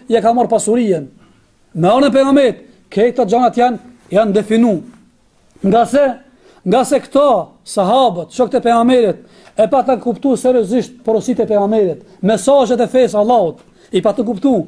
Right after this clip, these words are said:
e patën kuptu se pejgamberi Allahu ju, ju pa thonë, besimtarët janë sikur se një organizëm, një, një trup. Nëse një pjesë e tij pason për shkak të një sëmundjes, kjo është pije në pagjumësi dhe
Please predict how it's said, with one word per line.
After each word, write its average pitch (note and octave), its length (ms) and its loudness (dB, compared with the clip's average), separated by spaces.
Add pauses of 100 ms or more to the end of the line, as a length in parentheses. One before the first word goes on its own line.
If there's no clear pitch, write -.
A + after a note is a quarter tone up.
(200)
e G#3+ 80 2
patën C#4 240 0
kuptu C#4+ 320 -2
se C#4+ 140 -2
pejgamberi C#4 420 2
Allahu C4+ 380 2
ju, B3+ 160 -4
ju A3 60 -4
pa B3+ 120 0
thonë, B3 320 -2 (320)
besimtarët C4+ 720 0
janë A#3+ 160 -6
sikur C4+ 240 -2
se C4 80 2
një C4 160 2
organizëm, B3 560 0
një, C4 140 2
një - 100 -2
trup. C4 300 0 (500)
Nëse G#3+ 240 -2
një B3+ 240 2
pjesë C4+ 320 0
e - 80 -14
tij A#3+ 180 0 (460)
pason A#3 480 -2
për A3+ 160 -2
shkak C#4 280 0 (200)
të A#3 160 0
një C#4 140 0
sëmundjes, C#4 540 0 (380)
kjo C4+ 260 2
është - 160 -16
pije C#4 280 2
në C4 140 0
pagjumësi B3+ 560 0 (540)
dhe B3+ 140 2